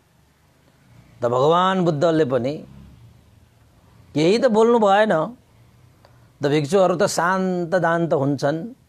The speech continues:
भगवान बुद्धका पछाडि, पछाडि, पछाडि, पछाडि आएका भिक्षुहरू पनि भगवान बुद्ध रोक्नु भएपछि सारा भिक्षुहरू पनि रोके। त भगवान बुद्धले त्यो स्थानलाई हेरेर मुसुक्क हाँस्नुभयो।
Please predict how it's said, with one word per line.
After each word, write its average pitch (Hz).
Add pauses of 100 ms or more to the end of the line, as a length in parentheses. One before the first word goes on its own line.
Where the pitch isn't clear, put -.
(200)
भगवान 123
बुद्धका 127
पछाडि, 120
पछाडि, 117
पछाडि, 113
पछाडि 110
आएका 107
भिक्षुहरू 104
पनि 117 (720)
भगवान 113
बुद्ध 110
रोक्नु 123
भएपछि 107
सारा 131
भिक्षुहरू 107
पनि 113
रोके। 98 (2500)
त 190
भगवान 247
बुद्धले 247
त्यो 240
स्थानलाई 226
हेरेर 196
मुसुक्क -
हाँस्नुभयो। 185